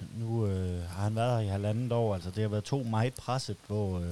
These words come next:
især i den her sæson, hvor der er tre nedrykkere. Øh, har det gjort noget, øh, har det sat ham ekstra under pres, at, at, at det er blevet så presset, som det er, og man ikke rigtig kan se ham udfolde det, han egentlig gerne vil?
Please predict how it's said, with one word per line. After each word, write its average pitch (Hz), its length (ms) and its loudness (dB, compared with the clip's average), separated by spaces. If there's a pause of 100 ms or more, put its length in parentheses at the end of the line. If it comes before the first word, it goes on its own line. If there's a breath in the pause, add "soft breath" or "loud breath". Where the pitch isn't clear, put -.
(380 soft breath)
især 101 160 0
i - 40 0
den 117 140 2
her 117 100 6
sæson, 113 260 2
hvor 104 120 4
der 90 80 0
er 104 80 2
tre 135 300 -2
nedrykkere. 107 580 0 (920 soft breath)
Øh, 87 480 -2
har - 180 -8
det 110 180 -4
gjort 143 280 6
noget, 120 340 4
øh, 95 180 0 (180)
har 80 80 -6
det 120 120 -4
sat 143 140 2
ham 120 120 2
ekstra 127 280 0
under 104 160 2
pres, 107 360 0
at, 92 160 -2
at, 87 120 -10 (140)
at 87 160 -8
det 98 80 -2
er 92 40 -2
blevet 117 260 0
så 123 60 -2
presset, 131 380 -2
som 95 160 -4
det 101 80 0
er, 107 80 2
og 98 80 0
man 95 160 0
ikke 127 160 -4
rigtig - 220 -6
kan 104 100 -4
se 127 180 -2
ham 107 180 2
udfolde 107 380 0
det, 107 120 4
han 104 160 4
egentlig 110 260 4
gerne 104 200 4
vil? 117 180 4